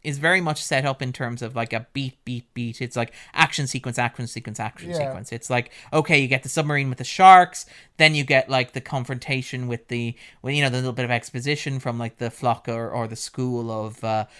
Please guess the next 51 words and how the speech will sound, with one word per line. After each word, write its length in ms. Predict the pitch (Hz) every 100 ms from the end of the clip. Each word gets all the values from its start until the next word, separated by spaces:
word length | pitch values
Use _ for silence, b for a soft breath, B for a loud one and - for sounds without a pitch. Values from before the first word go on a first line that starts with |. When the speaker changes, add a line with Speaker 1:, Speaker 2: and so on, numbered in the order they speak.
| B
Speaker 1:
you 80 | -
know, 80 | 113
sort 180 | - 120
of 60 |
fish 300 | 110 170 170
that'll 180 | - 123
point 320 | - - 131
them 140 | 127 123
towards 400 | - 127 120 117
the 80 | 127
canyon 560 | - 143 147 139 131 B B -
with 100 | 127
the 60 |
jellyfish 560 | 120 151 175 170 170 -
over 320 | 156 160 156
it. 80 | -
And 80 | 123
while 160 | 120
this 160 | 120 117
is 100 | 120
happening, 540 | 135 131 131 120 120 B B
Nemo's 380 | 139 131 123 123
also 240 | 127 120
staging 400 | 120 - 127 120
his 100 | 120
own 280 | 156 185 175
jailbreak. 600 | 160 156 160 151 151 143
He's 140 | 127
doing 200 | 120 127
his 120 | 123 135
own 160 | 135
sort 120 | 127
of 100 | 120
breaking 320 | 131 123 123 123
into 140 | 117
the 80 | 120
filter. 400 | - 147 139 123 B B -
Like, 120 | 151
there's 120 | 170
a 60 | 170
sense 240 | 208 220
of 100 | 156
move, 380 | 147 170 175 151
move, 240 | 151 143
move 420 | 135 139 135 113
that 140 | - 117
goes 260 | 131 127
through 240 | 123 135 131
Finding 360 | 127 120 117
Nemo 340 | 117 123 117 113
that's, 280 | 117 -